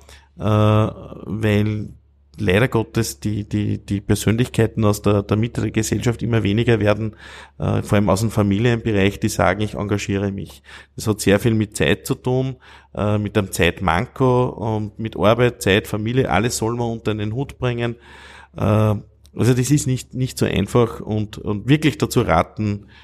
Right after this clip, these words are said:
würde ich den Kindern nicht. Ich, äh, würde mich sehr freuen, wenn sie auch einen anderen Lebensweg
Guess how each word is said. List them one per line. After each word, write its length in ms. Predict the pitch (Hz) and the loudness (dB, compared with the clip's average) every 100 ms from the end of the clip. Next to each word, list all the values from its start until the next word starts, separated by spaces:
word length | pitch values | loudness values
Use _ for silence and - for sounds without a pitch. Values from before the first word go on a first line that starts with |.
| - _ | -20 _
würde 300 | 104 117 117 | 0 0 2
ich 300 | 101 98 - | -2 -2 -4
den 160 | 104 98 | -6 -4
Kindern 560 | - 107 101 98 92 - _ _ _ - | -2 -2 0 -2 -2 -10 _ _ _ 0
nicht. 360 | 117 147 - | 2 2 0
Ich, 400 | 107 - - - - | -8 -8 -16 -12 -8
äh, 120 | 76 - | -8 -4
würde 300 | - 117 113 | 0 2 2
mich 240 | 104 - | 0 -2
sehr 240 | - 92 | 2 2
freuen, 400 | 117 98 95 101 | 2 2 2 4
wenn 120 | 95 92 | 0 0
sie 140 | 98 | -2
auch 80 | 98 | -2
einen 300 | 95 95 95 | 0 -2 -2
anderen 440 | - 92 92 95 | -2 0 2 2
Lebensweg 640 | 90 87 90 - 85 - | 2 -2 -2 -4 -6 -6